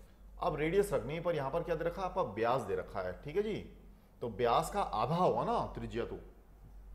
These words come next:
ठीक है, व्यास का आधा होगा त्रिज्या। और इन सबको भी अपने को मीटर में बदलना होता है, तो मिलीमीटर में दे रखा है, क्योंकि ये मीटर में, तो अपन मीटर में ही इसको बदलेंगे। तो पॉइंट पाँच का आधा करके तो आपको मिल गई है क्या,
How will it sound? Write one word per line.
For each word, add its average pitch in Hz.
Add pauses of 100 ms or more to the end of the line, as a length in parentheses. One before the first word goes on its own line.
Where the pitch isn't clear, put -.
(640)
ठीक 156
है, 226
व्यास 107
का 143
आधा 127
होगा 123
त्रिज्या। 95 (600)
और 156
इन 175
सबको 175
भी 196
अपने 185
को 196
मीटर 139
में 170
बदलना 107
होता 104
है, 135
तो 143
मिलीमीटर 131
में 123
दे 110
रखा 113
है, 127
क्योंकि 135
ये 143
मीटर 135
में, 139 (640)
तो 110
अपन 131
मीटर 127
में 151
ही 156
इसको 135
बदलेंगे। 110 (600)
तो 117 (140)
पॉइंट 151
पाँच 131
का 160
आधा 127
करके 135
तो 147
आपको 123
मिल 113
गई 110
है 127 (380)
क्या, 117